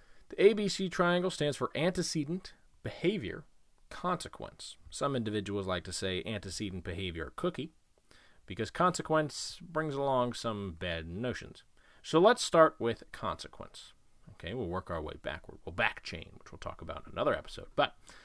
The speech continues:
we'll talk about consequence first. Consequence is just a result of a behavior. Okay, did it get punished or did it get reinforced? Sounds super simple, right? But what we need to do is determine, in most cases,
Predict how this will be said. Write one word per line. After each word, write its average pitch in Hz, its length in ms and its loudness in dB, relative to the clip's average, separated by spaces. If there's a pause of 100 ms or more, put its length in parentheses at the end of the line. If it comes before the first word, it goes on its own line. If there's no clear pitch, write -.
(540)
we'll 151 80 0
talk 214 160 8
about 175 200 8
consequence 147 680 2
first. - 500 -8
Consequence 196 560 6
is 151 100 -2
just 143 300 2
a 135 80 2
result 113 760 4 (560)
of 92 160 -2
a 92 80 -4
behavior. - 540 0 (640)
Okay, 90 320 -4
did 107 160 -4
it 104 80 -4
get - 220 -4
punished 185 400 0
or 156 40 4
did 143 160 0
it 131 80 -2
get - 160 -2
reinforced? - 600 -8 (1080)
Sounds 151 380 0
super - 220 -6
simple, - 320 -8
right? 85 240 -8 (640)
But 127 60 2
what 156 120 8
we 160 80 6
need 214 220 4
to 196 60 2
do 135 220 4
is 135 120 0
determine, 143 800 -2 (200)
in 113 220 -6
most 151 260 -2
cases, - 460 -10